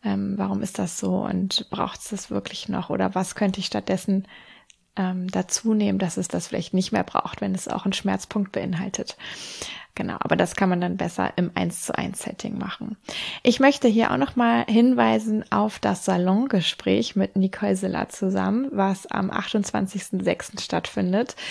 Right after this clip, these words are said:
Ähm, da wird es um den weiblichen Orgasmus gehen. Das ist ein Online-Gespräch, ein Deep Talk, kö-, könnte man dazu sagen, wo einfach Nicole Siller, eine andere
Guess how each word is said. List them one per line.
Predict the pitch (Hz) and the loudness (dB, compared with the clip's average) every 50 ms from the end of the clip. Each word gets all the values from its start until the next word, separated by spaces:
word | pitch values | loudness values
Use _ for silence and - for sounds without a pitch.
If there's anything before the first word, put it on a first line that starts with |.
| - - - - - - - - | -10 -8 -8 -10 -10 -8 -2 0
Ähm, | 202 196 190 190 196 196 190 | 2 4 4 4 2 2 2
da | 190 190 196 190 | 2 2 2 2
wird | 196 196 | 0 -2
es | 196 - | -4 -4
um | - 190 | -2 0
den | 185 196 190 185 180 175 | 2 2 4 2 2 2
weiblichen | - - - - - - 277 - - 254 | 0 0 0 0 0 0 -2 -2 -2 0
Orgasmus | - - 233 220 226 233 233 - - 247 240 233 - - | 0 2 2 2 2 2 2 0 0 -2 -2 -2 -2 -2
gehen. | - - 233 226 233 226 | 0 2 4 4 4 4
Das | 208 190 170 - | 2 2 0 -2
ist | 190 190 - - | -4 -6 -6 -4
ein | - - 190 190 185 180 - - | -2 0 2 2 2 0 0 2
Online-Gespräch, | - 220 247 262 262 247 240 240 220 226 214 - - - - 208 202 202 202 196 - - | 2 2 4 4 6 6 6 6 6 4 4 0 -2 0 2 4 6 6 4 2 0 -2
ein | - 180 185 185 185 180 | 0 2 4 4 2 2
Deep | 190 226 226 233 - - | 2 2 2 0 0 -2
Talk, | - - - 208 196 196 202 196 196 - - - - - - - - - - - - | -4 -2 0 2 4 4 4 2 0 -6 -14 -14 -16 -12 -10 -10 -10 -10 -12 -8 -6
kö-, | - - - - - 202 202 - | -6 -4 -2 -2 0 0 0 2
könnte | - 214 214 190 - 196 | 4 4 6 6 4 4
man | 196 196 190 | 4 4 4
dazu | 196 196 190 - - 190 | 4 2 2 0 0 0
sagen, | 190 196 190 190 196 196 190 190 | 2 2 2 4 4 2 2 2
wo | 196 | 0
einfach | - - 185 - - 190 - - | 0 -2 -2 -2 -2 -2 2 4
Nicole | 190 190 - - 196 190 190 | 2 2 2 2 2 2 4
Siller, | 190 208 208 214 214 208 202 196 - - | 4 4 4 4 4 4 4 2 0 0
eine | - 190 185 185 - - | 0 0 0 0 -2 -2
andere | - - - 202 214 208 214 202 196 196 196 208 220 | -4 -2 0 2 2 4 4 4 6 4 4 4 0